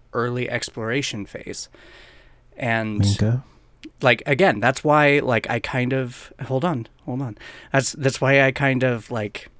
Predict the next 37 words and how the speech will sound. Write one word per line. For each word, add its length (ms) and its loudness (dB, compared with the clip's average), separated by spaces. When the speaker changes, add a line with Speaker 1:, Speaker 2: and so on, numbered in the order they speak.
Speaker 1:
started 600 4
with, 280 0
like, 260 -4
"Oh, 220 6
hey, 220 0
this 200 -2
is 60 -6
Western 360 0
porn," 260 -2
because 220 -6
it's 140 -8
just, 220 -4
like, 180 -4
when 140 0
you're 80 0
first 300 -2
looking 300 -2
at 140 -6
porn, 340 0
that's 140 -4
kinda 220 -4
what 100 -4
you 60 -8
find. 440 0
And 180 2
then, 400 0
you 80 4
know, 280 0
fairly 540 4
quickly 640 2
in 400 0
my 240 0
porn 300 -2
exploration, 1000 -2
started 420 0
turning 480 -2
to 560 -6